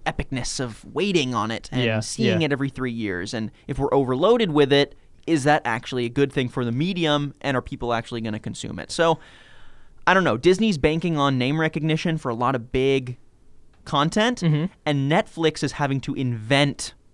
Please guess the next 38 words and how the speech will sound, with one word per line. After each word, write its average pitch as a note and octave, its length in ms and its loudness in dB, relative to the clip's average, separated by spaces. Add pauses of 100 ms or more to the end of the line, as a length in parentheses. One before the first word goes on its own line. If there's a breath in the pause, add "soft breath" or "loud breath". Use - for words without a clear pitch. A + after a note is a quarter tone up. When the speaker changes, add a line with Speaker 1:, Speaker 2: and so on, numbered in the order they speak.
(200)
Speaker 1:
new E3 520 2
content A2+ 640 -4
to C#3 80 -4
a C3 40 -2
degree B2 420 -4
that A#2 300 2 (320 soft breath)
creates C#3 420 -2
its C3 160 -6 (120)
own C3+ 340 2
version A#2+ 320 -2
of A2 60 -4
name A2 180 -4
recognition. G#2+ 560 -8
And B2+ 160 -4
they B2 80 -2
did C#3 220 0
that E3 120 2
with D#3+ 120 -6
Stranger C#3+ 380 -4
Things. C3+ 360 -4
I A#2+ 60 -4
think C#3 180 -6
they're C#3+ 120 -2
doing C3+ 260 -2
that C3 120 -2
with B2+ 140 -8
The B2+ 60 -10
Crown. B2 580 -2 (580 loud breath)
They've A#2+ 280 -4
done C3+ 220 0
it C#3+ 140 -2
with, B2 460 -2
um, A2+ 460 -2
other C3+ 240 -4
original B2 340 -4
movies. A#2+ 420 -4
I A2+ 60 -6
mean, B2 200 -4